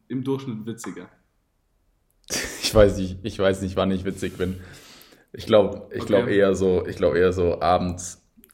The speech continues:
Speaker 2: ähm, nach dem Fahrradfahren, wenn man so richtig matsch im Kopf ist, dann ist
Speaker 1: Oh
Speaker 2: gut.
Speaker 1: ja.
Speaker 2: Nach
Speaker 1: Aber
Speaker 2: einem Tag Shuttle im Finale, dann ist richtig matsch.
Speaker 1: Das stimmt, das stimmt. Aber ich find auch,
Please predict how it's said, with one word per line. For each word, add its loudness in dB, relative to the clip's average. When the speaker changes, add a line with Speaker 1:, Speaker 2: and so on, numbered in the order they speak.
Speaker 2:
ähm, 0
nach -2
dem -6
Fahrradfahren, 0
wenn -2
man -2
so -2
richtig -4
matsch -2
im -8
Kopf -6
ist, -10
dann -2
ist -6
Speaker 1:
Oh 4
Speaker 2:
gut. 2
Speaker 1:
ja. -4
Speaker 2:
Nach 0
Speaker 1:
Aber 2
Speaker 2:
einem 6
Tag 0
Shuttle 4
im 0
Finale, 2
dann 2
ist -6
richtig -8
matsch. -4
Speaker 1:
Das -4
stimmt, 0
das -6
stimmt. -6
Aber -4
ich -6
find -6
auch, -4